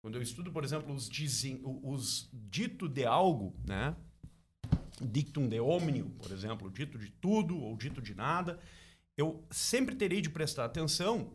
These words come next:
nas classes de predicáveis, né? No gênero, na diferença, na espécie, tá? E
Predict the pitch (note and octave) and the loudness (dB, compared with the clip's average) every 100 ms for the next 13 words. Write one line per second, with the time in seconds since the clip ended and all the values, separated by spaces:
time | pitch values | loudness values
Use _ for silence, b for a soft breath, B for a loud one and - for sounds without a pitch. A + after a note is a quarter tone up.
0 | - C#3 D#3+ D3 - E3 E3 G#3 - G#3+ | -4 0 4 4 4 4 6 6 2 2
1 | D#3+ G3 F#3+ F#3+ F#3+ E3+ E3+ C3+ G2 A2 | 2 2 0 0 0 4 4 4 -4 -8
2 | - - D#2+ D3 - _ _ b b - | -12 -10 -10 -12 -16 _ _ b b -2
3 | B2+ A2 - D#3 E3 D#3 D3+ D3+ C#3+ B | 2 4 6 8 8 8 8 6 2 B
4 | B B _ A2+ A2+ B2+ D#3 D3 D#3 D#3+ | B B _ -4 -2 0 2 4 6 6
5 | D3+ C#3 - C#3+ C#3+ - A#2+ B2 B2 A#2+ | 6 4 2 2 0 -2 -4 -4 -2 0
6 | - - D3+ D#3 D#3 - - C#3 C#3 - | -2 2 4 4 4 0 0 0 -2 -6
7 | _ _ _ - F#2+ C3+ D3 b b b | _ _ _ -14 -10 -8 -8 b b b
8 | b C#3+ D3 | b 0 0